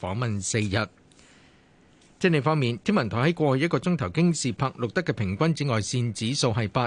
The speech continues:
強度屬於甚高。環境保護署公布，一般監測站同路邊監測站嘅空氣質素健康指數係二，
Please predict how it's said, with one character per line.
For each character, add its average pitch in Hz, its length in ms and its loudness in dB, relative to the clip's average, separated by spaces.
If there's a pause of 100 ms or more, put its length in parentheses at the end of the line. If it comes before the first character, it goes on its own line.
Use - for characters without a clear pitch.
(120)
強 92 200 -2
度 110 200 -2
屬 104 120 -6 (100)
於 151 100 0
甚 104 320 0
高。 143 200 2 (680)
環 139 200 2
境 185 180 4
保 220 80 6
護 170 160 4
署 151 120 4
公 190 180 2
布， 160 120 2
一 135 40 0
般 165 280 0
監 160 220 0
測 170 140 2
站 110 260 0
同 101 220 -4
路 117 120 2
邊 151 220 0
監 165 240 2
測 170 140 0
站 107 260 -2
嘅 113 100 0
空 156 140 4
氣 139 140 2
質 170 100 2
素 123 200 2
健 104 180 -2
康 156 200 2
指 127 160 -4
數 131 140 -2
係 107 240 0
二， 110 300 0